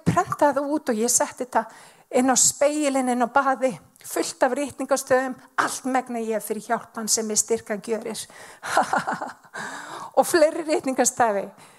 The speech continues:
eh, til dæmis eins og Sálm tuttugu og þrjú, ég gjörsamlega elska þennan sálm. Við þekkjum þennan sálm. Og, og, og fleiri ritningastafi, hann sem að byrjaði í yður góða verki, hann mun og fullkomna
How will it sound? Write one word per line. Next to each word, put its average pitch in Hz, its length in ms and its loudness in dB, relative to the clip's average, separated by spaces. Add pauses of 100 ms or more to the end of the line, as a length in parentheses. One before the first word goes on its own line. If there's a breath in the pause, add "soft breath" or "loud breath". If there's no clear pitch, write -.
(140)
eh, 254 220 4
til 269 180 0
dæmis 285 240 4
eins 269 160 6
og 269 80 4
Sálm 269 400 4
tuttugu 294 320 0
og 269 80 0
þrjú, 247 300 2
ég 240 100 -4
gjörsamlega 269 540 2
elska 269 320 2
þennan 247 180 0
sálm. 214 520 2 (760 soft breath)
Við 262 220 4
þekkjum 269 320 0
þennan 269 180 2
sálm. 196 400 4 (600 soft breath)
Og, 233 260 6
og, - 220 4
og 247 80 6
fleiri 285 480 2
ritningastafi, 254 720 0 (140)
hann 262 180 2
sem 269 320 2
að - 200 -8 (120)
byrjaði 285 560 4
í 262 60 -2 (100)
yður 254 220 6 (100)
góða 262 240 6
verki, 247 320 0
hann 240 160 2
mun 240 160 0
og 285 320 4
fullkomna 262 640 0